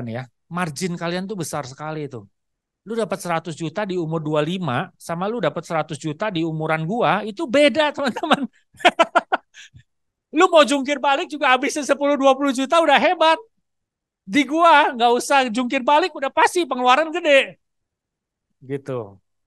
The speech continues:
Nah, ini yang gua mau ceritain supaya teman-teman tahu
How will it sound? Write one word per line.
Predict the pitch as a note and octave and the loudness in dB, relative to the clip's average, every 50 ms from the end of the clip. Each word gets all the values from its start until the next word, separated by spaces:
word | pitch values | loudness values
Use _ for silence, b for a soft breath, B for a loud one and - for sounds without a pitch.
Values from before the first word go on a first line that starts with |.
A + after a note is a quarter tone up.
| _ _ _ _ _ - | _ _ _ _ _ -14
Nah, | B2 A2 G#2+ G#2 G#2 A2+ | -12 -12 -12 -10 -10 -8
ini | D3+ A3+ C#4 | -6 -6 -6
yang | C4+ - | -8 -8
gua | A#3 G#3 A#3+ | -6 -6 -4
mau | B3+ A#3+ A3+ A#3 A3+ | -4 -2 -4 -4 -6
ceritain | A#3 - F#3 F3 F3 F3 F3 F3+ F3+ E3+ D#3+ D#3 C#3+ B2 | -6 -8 -6 -6 -4 -4 -4 -6 -4 -6 -8 -10 -10 -12
supaya | B2 D#3 D#3 F#3+ A3 A#3 | -14 -10 -6 -4 -4 -4
teman-teman | A3+ A#3 G#3+ G#3 G3 F#3+ F#3 G3 A3+ A#3+ | -6 -8 -8 -6 -4 -4 -4 -4 -6 -6
tahu | G#3 F#3 F3 F#3 G3+ F#3 D#3 D3+ - | -4 -4 -2 -2 -2 -4 -6 -8 -12